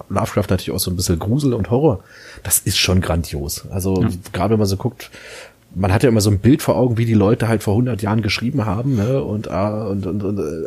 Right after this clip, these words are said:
Speaker 1: alles so altmodisch und, und dann hast du solche Au-, Autoren, die da einfach mal vollkommen aus der Reihe springen und das ganze Genre wahrscheinlich auch durch ihre Werke nach vorne gebracht haben, beziehungsweise ganz neue Wege eröffnet haben.
Speaker 2: Mhm.
Speaker 1: Und heute noch gut zu lesen sind. Ähm, das ist ja vielleicht die große Leistung von den Autoren.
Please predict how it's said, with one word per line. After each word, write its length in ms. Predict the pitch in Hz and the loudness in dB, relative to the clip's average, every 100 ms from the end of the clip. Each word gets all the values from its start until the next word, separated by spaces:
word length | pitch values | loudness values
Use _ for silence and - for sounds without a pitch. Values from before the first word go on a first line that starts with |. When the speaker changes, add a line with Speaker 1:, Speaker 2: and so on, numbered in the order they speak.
| - | -2
Speaker 1:
alles 240 | 113 107 | 0 0
so 100 | 117 | 0
altmodisch 560 | - 123 127 123 123 110 | 2 0 2 0 0 -2
und, 200 | 117 - - - - | -4 -6 -14 -18 -4
und 80 | 101 | 0
dann 100 | 104 | 2
hast 160 | 135 | 2
du 60 | 110 | 2
solche 380 | 98 120 - - | 4 2 2 -2
Au-, 160 | 95 - | -2 -2
Autoren, 380 | 117 104 - 139 | -2 -2 0 0
die 80 | 117 | 0
da 80 | 107 | -2
einfach 240 | 110 117 | -2 0
mal 120 | 113 | 0
vollkommen 400 | 98 127 139 139 | 0 0 0 0
aus 120 | 110 | -2
der 140 | - - | -2 0
Reihe 200 | 139 123 | 2 0
springen 360 | - 95 123 - _ _ _ _ - - | -2 -2 -4 -4 _ _ _ _ -20 -16
und 100 | - 98 | -4 -2
das 120 | - | 2
ganze 260 | 104 104 | 2 2
Genre 460 | 90 104 190 151 101 | 2 2 2 2 0
wahrscheinlich 400 | 92 90 95 - | 0 0 -2 0
auch 180 | 95 95 | -2 -2
durch 220 | 95 - | -4 -6
ihre 180 | 92 87 | -4 -2
Werke 240 | 87 92 | -2 -2
nach 140 | 87 - | -4 -2
vorne 260 | 120 117 | -2 0
gebracht 400 | 92 - 98 - | -2 -2 -4 -2
haben, 220 | 98 113 | -2 0
beziehungsweise 500 | 101 - 107 95 87 | -2 -2 0 0 0
ganz 300 | 95 104 127 | 0 0 0
neue 240 | 113 104 92 | 2 2 4
Wege 240 | 117 120 | 2 2
eröffnet 500 | 113 - 143 - 90 | 0 -2 -2 -2 -2
haben. 320 | 87 90 131 - _ - | -2 -2 -4 -6 _ 2
Speaker 2:
Mhm. 420 | 135 117 113 135 - | 6 6 4 0 -4
Speaker 1:
Und 180 | - 98 | -4 2
heute 300 | 127 240 208 | 4 4 4
noch 280 | 113 92 - - | 4 4 -2 -6
gut 180 | - 123 | 0 0
zu 140 | - | 2
lesen 340 | 87 85 82 90 | 2 2 0 0
sind. 300 | 85 78 - | -2 -4 -6
Ähm, 260 | 90 85 85 | -8 -8 -6
das 160 | - - | -6 -2
ist 140 | - | -2
ja 60 | 87 | -2
vielleicht 320 | - - - | -4 -6 -8
die 40 | |
große 300 | - 82 - | -8 -6 -4
Leistung 380 | 82 78 - 87 | -4 -4 -4 -6
von 120 | - | -4
den 120 | 85 78 | -4 -4
Autoren. 420 | 78 87 90 | -6 -6 -6